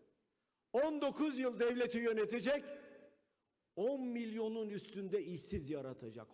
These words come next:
On milyonun üstünde. On milyon işsiz, on milyon hanede huzursuzluk var demektir. On milyon hanede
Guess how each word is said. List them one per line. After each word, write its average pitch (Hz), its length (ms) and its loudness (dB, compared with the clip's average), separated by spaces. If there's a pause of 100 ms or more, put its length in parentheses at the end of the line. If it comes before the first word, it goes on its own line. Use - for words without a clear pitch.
On 285 240 2
milyonun 220 540 0
üstünde. 143 460 -10 (3000)
On 254 200 4
milyon 196 380 0
işsiz, 196 500 -6 (320)
on 254 220 2
milyon 208 460 0
hanede 185 440 -2
huzursuzluk 165 720 -4
var 127 200 -8
demektir. 104 420 -16 (2000)
On 254 220 4
milyon 220 400 2
hanede 208 560 0